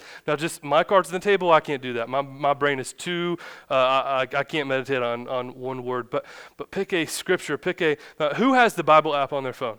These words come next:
Okay. Did you know that through the Bible app that you can hit any scripture you want, and within two clicks, I can show you how to do it, uh, it can create a, a wallpaper for your phone. So every time that you go to look at your phone, you can have scripture right there, the,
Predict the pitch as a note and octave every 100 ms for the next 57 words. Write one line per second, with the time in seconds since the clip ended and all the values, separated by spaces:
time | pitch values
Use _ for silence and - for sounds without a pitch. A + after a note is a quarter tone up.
0 | - _ _ _ _ _ _ _ - C#3
1 | C3 - - - D3+ C3+ A3 C4+ A#3 F#3+
2 | G#3+ G3+ D#3+ D#3 D#3 C#3+ C3 - D#3 D#3
3 | F#3 A3 F3 - - - G3+ G3+ E3+ F#3+
4 | A#3+ - - A3 - F#3 E3+ D#3+ D#3+ C3+
5 | - - - D#3 D#3 D#3 D3 - G#3+ A#3
6 | G#3+ - G3 D3 E3 G3 E3+ E3+ D#3 C#3+
7 | C#3 C#3+ A#2+ - - C#3+ C3+ D#3+ F#3+ F3+
8 | - F#3 E3+ D#3 C#3 B2+ C3 B2+ D3 F#3
9 | F3+ E3 D3+ C#3 D3 C#3 A#2 D3 A#2+ G#2+
10 | _ _ _ _ _ _ _ _ _ _
11 | - E3 E3 A3 - A3 G#3+ F3 - F3+
12 | D#3+ F3+ D#3+ D3 F3+ F3+ D3 - G3 F3+
13 | D3+ D3 E3 F#3 E3 C#3+ - G3 E3 -
14 | D3 C3+ D3 D#3+ D3+ D3+ C3+